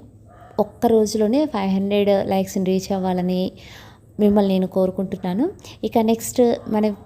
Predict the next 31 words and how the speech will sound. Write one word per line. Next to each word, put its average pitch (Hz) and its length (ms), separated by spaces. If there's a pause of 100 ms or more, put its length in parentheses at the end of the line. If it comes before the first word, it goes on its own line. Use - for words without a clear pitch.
పనుల్లోకి 220 400
వచ్చేస్తే, 214 540 (1500)
మార్నింగ్ 254 340
టిఫిన్ 254 280
అయిపోయిన 226 320
తర్వాత 220 760
ఇక 226 200
నేను 208 560
వంట 202 260
స్టార్ట్ 196 380
చేద్దాము 190 340
అనుకున్నాను. 185 640
అంతకంటే 196 480
ముందుగా, 196 540 (840)
ఆ, 214 320
రేపు 220 240
మార్నింగ్ 208 360
టిఫిన్‌కి 214 760 (100)
పప్పు 196 160
పోసేసి 202 720 (160)
ఆఫ్టర్‌నూన్ 208 400
కానీ 214 220
లేదా 240 240
ఈవినింగ్ 196 420
కానీ 196 360
గ్రైండర్ 190 360
వేద్దాము 180 400
అని 180 120
చెప్పేసి 180 460
ప్రస్తుతానికైతే 196 720
కనుక 180 340